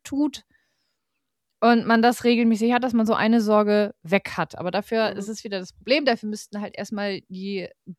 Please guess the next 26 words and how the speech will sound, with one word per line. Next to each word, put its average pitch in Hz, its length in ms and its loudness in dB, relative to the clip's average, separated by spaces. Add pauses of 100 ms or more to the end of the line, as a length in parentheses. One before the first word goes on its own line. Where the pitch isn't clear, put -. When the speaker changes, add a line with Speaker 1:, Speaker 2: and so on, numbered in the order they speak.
Speaker 1:
Böden 254 360 6
alle 247 480 -2
angepasst 240 720 -4
und 202 120 -6
fertig 208 640 0
werden 254 320 -2
erstmal. 254 540 -6
Wir 208 100 -6
haben 214 220 -4
ja 202 100 -4
immer 208 220 -4
noch 202 240 -4 (480)
die 202 340 -4
alten 196 300 0
Fliesen 269 460 -4
in 247 160 -4
Teilen, 226 580 0
wo 196 60 -2
ja 196 80 0
noch 208 120 -4
der - 140 -10
andere 196 240 -6
Boden 208 260 -2
drüber 285 360 2
muss. 254 420 2
Und 202 240 -10